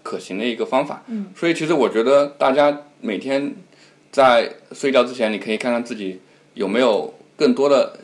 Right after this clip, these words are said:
Speaker 1: 进步，或者比昨天更好一点点。
Speaker 2: 嗯。
Speaker 1: 我觉得这样的话可能是一种比较好的一个心态嘛，因为毕竟我也经常会说这么一，一句话叫“慢慢来比较快”。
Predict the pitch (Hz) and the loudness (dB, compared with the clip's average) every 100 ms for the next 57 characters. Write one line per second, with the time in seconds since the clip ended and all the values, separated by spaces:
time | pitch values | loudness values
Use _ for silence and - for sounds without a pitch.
0 | - 165 165 180 - - 117 98 95 92 | -6 -6 -4 -6 -6 -4 -2 -4 -6 -4
1 | 107 127 131 131 151 - - 92 95 95 | -2 0 -2 -2 -6 -8 -10 -12 -12 -14
2 | - _ 233 101 104 104 165 123 123 110 | -20 _ -8 -6 -4 0 0 2 0 -4
3 | - 92 101 101 _ _ _ _ - - | -6 -12 -12 -14 _ _ _ _ -14 -4
4 | 131 123 107 120 123 110 - - _ - | -2 -2 -2 -4 2 2 2 -6 _ -14
5 | - 92 98 220 - 156 175 123 - 127 | -6 -6 -4 -6 -6 -4 -2 -2 -2 -4
6 | 135 160 143 135 - - _ _ _ - | -2 -2 -2 -2 -2 -10 _ _ _ -4
7 | 110 117 120 127 123 127 110 - 135 127 | 0 2 2 2 2 0 -2 -2 -2 -2
8 | 143 143 92 - - - 101 - 104 113 | 0 -2 -2 -6 -18 -16 -12 -12 -10 -4
9 | 107 101 139 151 113 101 113 117 107 - | 0 2 4 4 2 0 -2 -2 -2 -2
10 | - | -4